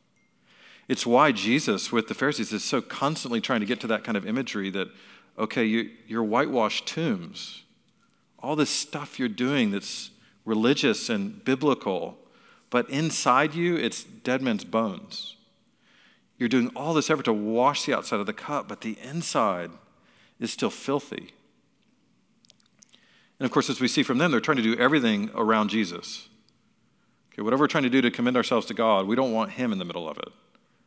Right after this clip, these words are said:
They don't even recognize who he is. So regeneration comes through union with Christ, whether it's change in our own life, whether it's change in the lives of other people.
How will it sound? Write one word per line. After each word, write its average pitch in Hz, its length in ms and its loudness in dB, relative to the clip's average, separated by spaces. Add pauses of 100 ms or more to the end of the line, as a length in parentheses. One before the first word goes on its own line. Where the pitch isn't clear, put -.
(120)
They 127 60 -6
don't 160 100 2
even 107 180 2
recognize 107 440 2
who 113 100 -2
he 95 140 -2
is. - 440 -4 (2750)
So - 160 -4
regeneration 113 640 4
comes 113 720 0
through 110 160 -2
union 98 560 -2
with 104 160 -12
Christ, 101 500 -6
whether 101 200 0
it's - 280 -6 (180)
change 127 520 0
in 123 80 -2
our 107 120 2
own 107 160 2
life, 147 440 0
whether 101 200 -6
it's - 300 -10 (720)
change 127 300 0
in 117 80 2
the 110 60 2
lives 101 220 2
of 98 80 -4
other 92 140 -4
people. 127 520 -8